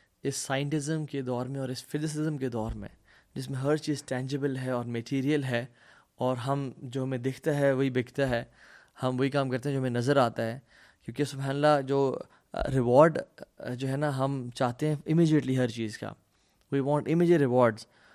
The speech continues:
और हम जो, जो कायनात में जो चीज़ें हो रही हैं, हमें उन पर यकीन नहीं है। ये काम वही शख्स कर पाएगा जिसको यकीन है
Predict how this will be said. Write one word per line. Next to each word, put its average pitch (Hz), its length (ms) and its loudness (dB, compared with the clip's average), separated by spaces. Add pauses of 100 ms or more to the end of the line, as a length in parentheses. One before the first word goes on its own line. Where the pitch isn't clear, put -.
(260)
और 131 240 2
हम 143 300 -2
जो, 135 320 -2
जो 131 240 -4
कायनात 127 600 -2
में 143 80 -4
जो 131 120 -4
चीज़ें 127 300 -6
हो 127 180 -2
रही 127 200 -8
हैं, 135 160 -8
हमें 131 260 -8
उन 131 60 -8
पर 135 100 -6
यकीन 127 340 -6
नहीं 110 180 -8
है। 101 100 -14 (500)
ये 147 300 2
काम 135 340 0
वही 131 260 2
शख्स 139 240 -4
कर 127 160 -2
पाएगा 120 280 -4
जिसको 113 240 -6
यकीन 107 400 -6
है 110 120 -20